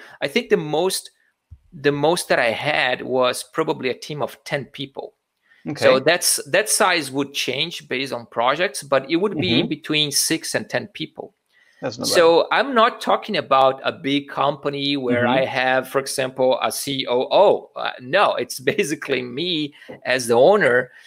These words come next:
Speaker 1: making sure that we have money to pay the bills, money to pay salaries, uh, and again, money to pay cookies and coffee, and calling the, the, the lady or whatever the company to come,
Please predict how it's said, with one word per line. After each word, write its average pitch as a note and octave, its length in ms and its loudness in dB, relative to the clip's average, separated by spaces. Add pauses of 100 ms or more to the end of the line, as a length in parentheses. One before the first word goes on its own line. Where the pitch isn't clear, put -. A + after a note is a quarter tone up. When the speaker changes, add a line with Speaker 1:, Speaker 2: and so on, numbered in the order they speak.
(120)
Speaker 1:
making D#3+ 400 -2
sure E3 260 0
that D3 200 0
we D3+ 180 0
have C3+ 360 -2
money C#3 380 0
to F#3+ 140 -6
pay G#3+ 220 0
the G3+ 80 -4
bills, D#3 520 4
money C#3 300 -4
to D#3+ 140 -8
pay E3 260 -4
salaries, B2 800 -4 (360)
uh, A#2+ 220 -2
and C#3 120 2
again, C#3 280 2
money C#3+ 320 2
to D#3+ 160 -2
pay D#3+ 380 0 (140)
cookies E3+ 460 0
and C3 240 2
coffee, E3 520 -2 (360)
and D3 360 2
calling E3+ 720 2
the, C#3+ 640 6 (120)
the, C3+ 440 6
the C#3 120 2
lady F3 760 -2
or C#3 380 2
whatever D3+ 340 2
the C#3+ 80 -4
company D#3+ 400 -6
to - 140 -18
come, D3+ 500 0